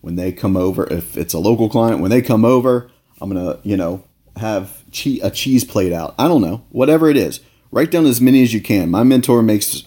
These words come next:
makes us write down two hundred. It's, it's fun. About around fifty, it starts getting real hard. And if I'm, if, if sales calls aren't going well,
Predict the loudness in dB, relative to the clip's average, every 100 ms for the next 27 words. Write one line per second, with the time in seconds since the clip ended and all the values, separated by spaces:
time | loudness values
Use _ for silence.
0 | -4 -2 0 -2 -2 -2 0 -2 -4 -2
1 | 0 0 0 -4 -4 -12 _ _ _ _
2 | _ _ _ _ _ _ -8 -6 -6 -6
3 | -2 -2 -2 0 2 2 0 0 -2 -2
4 | 0 0 0 0 -2 -6 _ _ -6 0
5 | 0 0 -6 -6 -10 _ _ -18 -16 -6
6 | 0 0 2 2 2 4 4 4 2 -4
7 | -6 -10 -18 _ _ _ _ _ _ _
8 | _ -12 -8 -4 0 2 2 -2 _ _
9 | _ _ _ _ _ _ -10 -10 -8 -8
10 | -2 2 2 2 0 0 2 2 4 4
11 | 0 -2 -6 -10